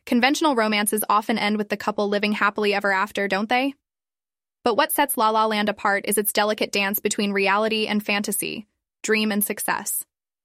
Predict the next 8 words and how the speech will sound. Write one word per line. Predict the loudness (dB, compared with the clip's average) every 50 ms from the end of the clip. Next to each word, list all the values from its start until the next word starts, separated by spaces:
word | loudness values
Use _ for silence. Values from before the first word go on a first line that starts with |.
| _ _ _ _ _ _ _ _ _ _ _ _ _ _ _ _ _ _ _ _ -2
I | 0
think | 0 2 0 2
it's | 0 -2 -2
humanity | -2 0 0 0 2 0 0 0 0 0 0
at | 0 -2
its | -2 -2 -4 -2
rawest. | -2 0 0 0 -2 -4 -4 -6 -6 -8 -10 -12 _ _ _ _ _ _ _ 0
It | 0 0 2